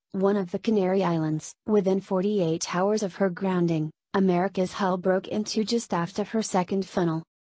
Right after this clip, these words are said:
In July nineteen ninety-four, she was declared a total loss, and two years later, her stern collapsed into the sea. The bow section held on quite a while longer,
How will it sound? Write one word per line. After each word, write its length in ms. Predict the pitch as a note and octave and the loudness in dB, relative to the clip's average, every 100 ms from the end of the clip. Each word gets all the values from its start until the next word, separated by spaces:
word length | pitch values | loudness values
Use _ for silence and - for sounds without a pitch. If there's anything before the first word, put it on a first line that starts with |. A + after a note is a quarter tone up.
| - | 0
In 160 | A3 | 0
July 420 | A#3 B3 G#3 F3+ F#3+ | 2 2 2 2 2
nineteen 500 | F3+ - - G3+ G#3 | 0 -2 0 0 2
ninety-four, 680 | F#3+ G3 A#3+ - G#3+ G3 | 2 2 0 0 0 2
she 180 | F#3 F#3+ | 0 0
was 160 | F#3 F#3 | -2 -2
declared 580 | G3+ - F#3+ E3 D3+ E3 | -4 -2 0 0 0 -2
a 120 | E3+ | -2
total 280 | F3+ F#3 G3+ | -2 -2 2
loss, 340 | F3+ F#3 - | 2 2 -2
and 220 | - F#3 | -4 -4
two 180 | - G#3 | 0 2
years 360 | G3 F3+ F#3 G3 | 2 2 0 -2
later, 280 | F3 F3 | -2 0
her 200 | F3+ F#3 | 0 -2
stern 400 | F3+ - F#3+ G3+ | -2 0 0 0
collapsed 560 | G3+ G3+ F3 D#3+ - - | -2 0 0 0 -4 -6
into 260 | G3 F3 F#3 | -2 -2 -2
the 120 | G3+ | -4
sea. 360 | - F3+ D#3 D3+ _ _ _ _ | -2 -2 -2 -4 _ _ _ _
The 100 | A3+ | -2
bow 220 | G#3+ A3 | 0 0
section 500 | A3 F#3+ E3+ - G3 | 0 -2 -4 0 0
held 300 | F#3 F#3+ F#3 | 0 2 0
on 160 | - G3 | 0 -2
quite 380 | - F#3+ A3+ F#3+ | 2 2 2 0
a 100 | F#3 | -2
while 260 | F#3 F#3+ | 0 0
longer, 440 | F#3+ F3 E3+ D#3+ | 2 2 2 0